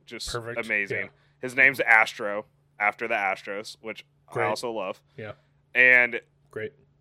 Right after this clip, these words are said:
Speaker 1: Astro gets up on the couch with me, and this other coworker, who I will not mention, is sitting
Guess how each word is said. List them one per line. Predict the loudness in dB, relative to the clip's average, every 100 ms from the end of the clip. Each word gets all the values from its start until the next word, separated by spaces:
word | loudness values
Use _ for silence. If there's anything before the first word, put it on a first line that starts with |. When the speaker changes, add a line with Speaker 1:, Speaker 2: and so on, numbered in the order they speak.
| 2
Speaker 1:
Astro | 2 4 0 -4
gets | -4 -2
up | -2 -2
on | -2
the | -4
couch | 0 2 2
with | -2 -12
me, | -14 -14 -16 _
and | -14 -10
this | -10 -8
other | -6 -6
coworker, | -8 -4 -4 -2 -6 -6 -8 -10 _
who | -6 -2
I | -2
will | -4
not | -4 -6 -8 _ _
mention, | -16 -16 -14 -12 -14 -14 _ _ _ _ _ _ _
is | -8 -6
sitting | -4 0 0 0